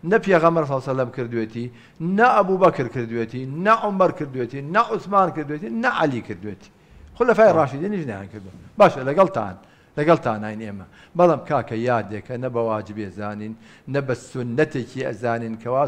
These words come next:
Speaker 1: سونەتە و، ئێ، حەدیسی لەسەر هاتبێ. بەڵام یادێکە، وەکو چۆن خەڵک ئیسە باشە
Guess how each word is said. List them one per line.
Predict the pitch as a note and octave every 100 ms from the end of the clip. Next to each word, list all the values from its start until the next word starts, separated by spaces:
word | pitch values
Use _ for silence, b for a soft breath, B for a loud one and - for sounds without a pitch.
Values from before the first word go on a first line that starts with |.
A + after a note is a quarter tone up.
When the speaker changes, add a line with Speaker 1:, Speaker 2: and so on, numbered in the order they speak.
| C#3
Speaker 1:
سونەتە | B2+ B2 C3 B2
و، | A#2 A2 B B -
ئێ، | B2 A#2 A2+ -
حەدیسی | - C3 C3 A#2+ A2
لەسەر | G#2+ A2 G#2+
هاتبێ. | G#2 - G#2+ A2 B B _ B2
بەڵام | D3+ C#3+ B2+ B2 B2
یادێکە، | C3 A2+ G#2 A2 G#2 - A2+ A#2+ B B _ D3+
وەکو | F3 D#3 C3
چۆن | - F3+ E3 A#2 G#2
خەڵک | D#3 F3 B2+ - b b -
ئیسە | C#3 - F#3
باشە | F#3+ E3 -